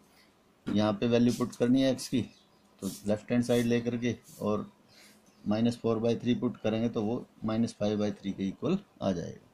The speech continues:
इसके बाद आता है हमारे पास ट्वेल्थ पार्ट, x by three minus two by five upon three by four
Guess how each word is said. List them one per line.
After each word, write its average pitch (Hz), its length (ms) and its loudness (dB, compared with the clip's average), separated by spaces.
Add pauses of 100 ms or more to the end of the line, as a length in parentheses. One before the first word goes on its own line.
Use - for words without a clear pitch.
(540)
इसके 139 240 2
बाद 135 220 6
आता 127 280 4
है 117 80 8
हमारे 113 200 2
पास 123 340 2 (1400)
ट्वेल्थ 143 340 6
पार्ट, 80 280 -4 (440)
x 120 260 0
by 131 200 6
three 139 320 4
minus 131 460 6
two 120 220 2
by 123 200 6
five 123 360 4 (200)
upon 120 460 8 (580)
three 123 200 4
by 131 220 6
four 123 260 4